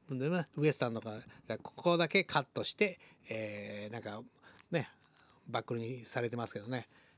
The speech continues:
えー、やっぱここが、ここのいびつさがいいんですよね。やっぱ不均等なものって、えー、そそられますね。うん、いびつな。僕はもういびつなものが好きで、ボビー・アトレザーはいびつなものが好きなんですよ。本当に。うん。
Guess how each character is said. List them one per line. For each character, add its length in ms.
え 200
ー、 20
や 60
っ 20
ぱ 80
こ 220
こ 160
が、 200
こ 220
こ 80
の 80
い 140
び 120
つ 100
さ 160
が 160
い 60
い 20
ん 40
で 40
す 60
よ 60
ね。 80
や 60
っ 40
ぱ 80
不 160
均 220
等 180
な 100
も 120
の 80
っ 40
て、 180
え 1300
ー、 120
そ 160
そ 120
ら 100
れ 60
ま 140
す 80
ね。 200
う 60
ん、 340
い 160
び 120
つ 180
な。 240
僕 240
は 80
も 220
う 80
い 120
び 100
つ 120
な 100
も 80
の 60
が 80
好 40
き 20
で、 80
ボ 140
ビ 100
ー・ 60
ア 40
ト 80
レ 80
ザ 100
ー 20
は 80
い 120
び 120
つ 100
な 80
も 80
の 80
が 60
好 60
き 60
な 60
ん 20
で 60
す 40
よ。 100
本 240
当 120
に。 220
う 40
ん。 120